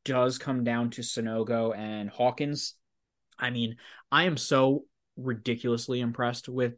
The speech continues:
Jordan Hawkins. He has potentially turned himself into a first round N B A draft pick, which I never would have predicted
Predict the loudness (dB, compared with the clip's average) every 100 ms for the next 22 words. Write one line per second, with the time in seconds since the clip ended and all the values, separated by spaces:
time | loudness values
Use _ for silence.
0 | _ -2 0 0 0 -2 0 -4 -2 -2
1 | 0 0 -2 -4 -6 -4 -4 -4 -4 -2
2 | -4 -4 -8 -8 -6 -6 -4 -4 -4 -6
3 | -6 -6 -8 -8 -6 -4 -4 -4 -6 _
4 | _ -2 -2 -8 -16 -10 -4 -4 -6 _
5 | -2 0 2 2 2 0 -2 -2 -2 -2
6 | -4